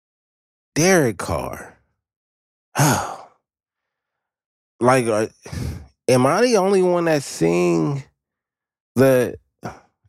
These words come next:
"Do we get it yet?" You know what I'm saying? Because, uh, earlier I said Lonzo, you know, LaMelo. That was different, clearly, right?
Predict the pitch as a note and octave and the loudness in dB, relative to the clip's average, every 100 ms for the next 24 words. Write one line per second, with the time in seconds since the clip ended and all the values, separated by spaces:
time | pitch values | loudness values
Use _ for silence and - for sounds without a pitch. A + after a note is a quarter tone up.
0 | _ A2+ C3+ B2+ A2+ D#3 G3 G3+ A3+ - | _ 0 2 2 2 0 0 0 -2 -4
1 | - - _ _ _ _ _ _ _ _ | -8 -16 _ _ _ _ _ _ _ _
2 | - C#3 E3 F3 D#3+ F3 F#3+ G3 G#3 F#3 | -2 2 2 0 -2 0 0 0 -2 -6
3 | D#3+ _ _ - A2 D3+ C#2+ E2+ - C#3+ | -12 _ _ -6 0 2 2 -2 0 2
4 | E3+ C3 A#2 G#2 A2 G2+ F2+ G2+ G#2+ G#2 | 2 2 2 0 -2 -2 0 0 0 0
5 | G2+ G2 G2 F#2+ G2 - _ _ _ _ | 0 2 2 -2 -6 -14 _ _ _ _
6 | _ _ _ G#2 G#2+ F2 E2+ D#2+ E2 - | _ _ _ -2 0 2 0 -2 -6 -6
7 | F2+ F2+ G#2+ G#2 G2+ F#2+ F#2+ F#2+ G#2 _ | -2 2 2 2 2 2 0 -4 -8 _
8 | _ _ _ _ _ _ _ _ _ _ | _ _ _ _ _ _ _ _ _ _
9 | _ _ _ - - D2+ G2 E3 A2 F#2+ | _ _ _ -18 -8 0 2 2 2 0
10 | A#2 A#2 F2+ D#2 B2+ G3 C#3+ G#2+ F2+ F#2+ | 0 0 -4 -2 0 2 0 -2 -2 -2
11 | F3+ - | -4 -6